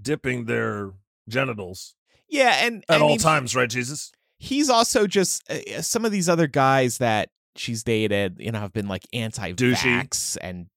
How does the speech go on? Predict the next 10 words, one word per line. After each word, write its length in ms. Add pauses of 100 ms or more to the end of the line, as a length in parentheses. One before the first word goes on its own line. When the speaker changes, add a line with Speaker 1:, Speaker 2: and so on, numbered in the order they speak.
(120)
Speaker 2:
and 160
Speaker 1:
Really? 380
Like 160
Speaker 2:
douchey. 420 (600)
Speaker 1:
who? 60
Speaker 2:
Um, 840 (360)
I'm 120
trying 240
to 60
remember. 680